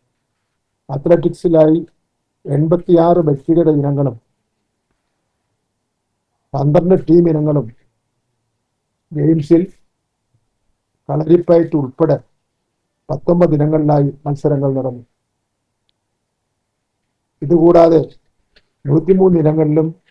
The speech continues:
വാട്ടർ പോളോയിലും മത്സരങ്ങൾ നടന്നു. പ്രത്യേക പരിഗണന അർഹിക്കുന്ന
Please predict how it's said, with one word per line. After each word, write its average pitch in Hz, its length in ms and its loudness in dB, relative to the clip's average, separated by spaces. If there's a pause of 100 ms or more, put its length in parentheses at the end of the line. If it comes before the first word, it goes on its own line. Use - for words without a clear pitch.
(120)
വാട്ടർ 147 280 0
പോളോയിലും 147 520 -2
മത്സരങ്ങൾ 135 420 -8
നടന്നു. 123 280 -12 (4000)
പ്രത്യേക 175 440 4
പരിഗണന 160 480 2
അർഹിക്കുന്ന 151 800 -2